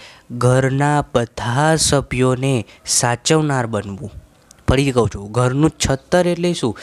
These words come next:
જે રીતે આપણી ઘરની છત હોય છે, એ છ-, છત શું કરે છે? તો આપણને સાચવે છે. એવી રીતે આપણે ઘરનું છત્તર બનવું, એનો મતલબ શું થશે? તો ઘરના દરેક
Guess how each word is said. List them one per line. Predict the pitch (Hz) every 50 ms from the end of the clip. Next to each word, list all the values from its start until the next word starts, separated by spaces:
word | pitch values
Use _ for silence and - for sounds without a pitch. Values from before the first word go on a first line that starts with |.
| - - - -
જે | 127
રીતે | 131 - 147
આપણી | 143 - 156
ઘરની | 139 123 120 120 120 135 151 160
છત | - - - 147 156 175 175 -
હોય | 147 143 131
છે, | 117 - 110
એ | - -
છ-, | 139 - - - - - - - - -
છત | 151 165 - 175
શું | - - 202 180
કરે | 180 170 165 160
છે? | - 170 170 - - - - - -
તો | 156
આપણને | 143 143 - 160 160 170
સાચવે | 165 - 151 143 139 - - 156 151
છે. | 135 - 110
એવી | 101 - - - - - 127
રીતે | 139 151 165 175
આપણે | 160 - 180
ઘરનું | 160 135 120 117 120 123 127 151 175 202
છત્તર | 190 - 180 175 - - 175 170
બનવું, | 165 165 156 143 127
એનો | 120 139 160
મતલબ | 170 165 160 175 175
શું | - 208 202 185
થશે? | 175 160 - 175 175 175 - - - - -
તો | 135 131 123
ઘરના | 120 117 113 120 127 135 147 156 156 156 156 156 156 156
દરેક | 143 - - 147 170 185 170 131 -